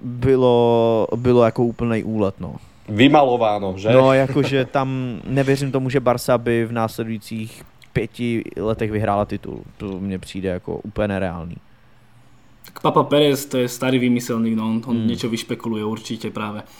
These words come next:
Speaker 3: Vlado, ty sa ako pozeráš na aktuálny Real Madrid a poviem to na také jeho postavenie v tom nejakom európskom meradle, o, že ste tým, ktorý už teraz má niekde útočiť na nejaké trofeje, alebo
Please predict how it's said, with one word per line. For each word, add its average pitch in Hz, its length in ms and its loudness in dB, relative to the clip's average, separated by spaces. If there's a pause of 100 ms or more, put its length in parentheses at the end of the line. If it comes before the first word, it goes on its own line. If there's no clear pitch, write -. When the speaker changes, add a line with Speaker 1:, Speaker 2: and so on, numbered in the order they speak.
(300)
Speaker 3:
Vlado, 151 320 6
ty - 80 -2
sa 220 160 4
ako 294 80 0
pozeráš 214 400 2
na 143 80 4
aktuálny 135 640 2
Real 131 260 4
Madrid 120 460 0 (280)
a 120 120 -4
poviem 123 240 2
to 123 400 -2 (320)
na 120 320 -2
také 127 240 -4
jeho 127 160 2
postavenie 123 640 0
v - 100 -10
tom 117 160 -2
nejakom 123 320 0
európskom 123 540 -2
meradle, 113 500 -2 (480)
o, 110 320 -10
že 110 240 -10 (100)
ste - 460 -6
tým, 131 340 6
ktorý 127 380 0
už - 320 -8
teraz 131 260 0
má 135 140 4
niekde 127 240 2
útočiť 131 500 -2
na 127 60 -2
nejaké 123 320 -2 (160)
trofeje, 123 480 0
alebo 113 380 0